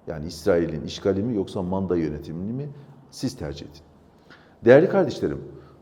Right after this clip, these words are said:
burada daha enteresan şu var. Polis teşkilatı kurulacak deniyor. Yani Gazze'nin silahı milahı olmayacak. Sadece polis gücü olacak. O da denetlenecek. Şimdi benim sorularım var.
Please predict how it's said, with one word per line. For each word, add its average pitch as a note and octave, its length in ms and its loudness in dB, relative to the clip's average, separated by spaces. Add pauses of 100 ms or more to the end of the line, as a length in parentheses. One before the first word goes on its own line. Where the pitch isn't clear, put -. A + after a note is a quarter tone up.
(140)
burada C#3 540 4 (720)
daha D3 260 0
enteresan G2+ 560 -4
şu - 200 -6
var. - 260 -6 (1600)
Polis F3 360 4
teşkilatı E2+ 440 -4
kurulacak C#2+ 340 -8
deniyor. - 280 -20 (800)
Yani F#2+ 240 -2
Gazze'nin F2+ 560 0
silahı D2+ 360 -6
milahı E2+ 360 -4
olmayacak. - 540 -4 (120)
Sadece F2+ 320 -10
polis - 360 -6
gücü D#2 160 -8
olacak. C2+ 380 -6
O G#2 80 -6
da B2 120 0
denetlenecek. D#2 560 -4 (640)
Şimdi F#3+ 300 -6
benim F#3+ 400 -2
sorularım A#2+ 680 2
var. - 140 -10